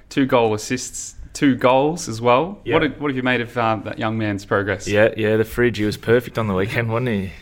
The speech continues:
Speaker 2: I was, uh, right in the firing line when he kicked his first goal. He came steaming over at a hundred mile an
Speaker 1: Yeah.
Speaker 2: hour. <laughs> Yeah, I had to keep out of the way of him. But, um, no, he's great. Yeah, it's, it's exciting for him. Uh, he's worked really hard, as they all have, really, to be honest. The young guys coming in this year have been,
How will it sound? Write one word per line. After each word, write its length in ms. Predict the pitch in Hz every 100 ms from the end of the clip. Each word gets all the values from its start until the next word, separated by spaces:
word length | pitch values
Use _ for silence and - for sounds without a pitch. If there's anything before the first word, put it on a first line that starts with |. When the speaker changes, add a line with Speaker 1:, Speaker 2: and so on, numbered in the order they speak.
| -
Speaker 2:
I 80 | 113
was, 160 | 120
uh, 180 | 113 107
right 240 | 101 113 101
in 60 |
the 60 | 104
firing 340 | - 104 120
line 160 | 113 98
when 80 | 98
he 60 |
kicked 200 | - 101
his 120 | 98
first 260 | - 104 95
goal. 240 | 104 104
He 60 | 95
came 240 | 98 104
steaming 380 | 101 - 107 95
over 200 | 95 95
at 60 | 92
a 40 |
hundred 240 | 101 101 98
mile 120 | 95
an 160 | 95 127
Speaker 1:
Yeah. 220 | 131 107
Speaker 2:
hour. 120 | 95
<laughs> 680 | 147 - 175 151 147 143 151
Yeah, 160 | 123 107 - - - - -
I 60 |
had 120 | 110 98
to 80 |
keep 240 | - 101 92
out 80 | 95
of 60 |
the 80 | 92
way 200 | 95 101
of 60 | 98
him. 180 | 95 -
But, 200 | 101 101
um, 400 | 101 98 95 - - _
no, 80 | 123
he's 160 | 127 95
great. 320 | 110 110 85 -
Yeah, 220 | - 107 101
it's, 320 | 90 - -
it's 160 | 107
exciting 480 | 117 - 117 113 113
for 280 | 110 113 113
him. 140 | 110
Uh, 160 | 107 104
he's 240 | 104 101
worked 220 | 117 107 101
really 180 | 98
hard, 360 | 92 101 107 101
as 140 | 127 120
they 80 | 101
all 160 | 104
have, 180 | 101 90
really, 240 | 95 107
to 100 | 110
be 100 | -
honest. 260 | 98 117 -
The 60 | 110
young 180 | 117
guys 240 | 101 95 92
coming 260 | 98 98
in 80 | 92
this 240 | 92 95 -
year 140 | 95
have 100 | 90
been, 320 | 95 90 95